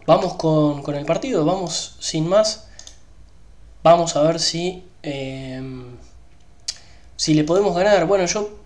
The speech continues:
digo, ¿no? A mí, a mi entender, a mi parecer, es,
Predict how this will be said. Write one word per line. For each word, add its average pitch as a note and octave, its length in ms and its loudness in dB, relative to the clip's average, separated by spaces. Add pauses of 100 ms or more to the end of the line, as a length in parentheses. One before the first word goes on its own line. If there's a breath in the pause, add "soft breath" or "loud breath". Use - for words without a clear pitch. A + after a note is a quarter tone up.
digo, F#3 520 -2
¿no? F#3+ 280 0
A D3 60 2
mí, E3+ 320 -2
a C3+ 80 -2
mi F3 160 0
entender, E3+ 520 -2 (440)
a C#3 120 -8
mi E3 120 -2
parecer, E3+ 500 -2 (500 loud breath)
es, - 440 -2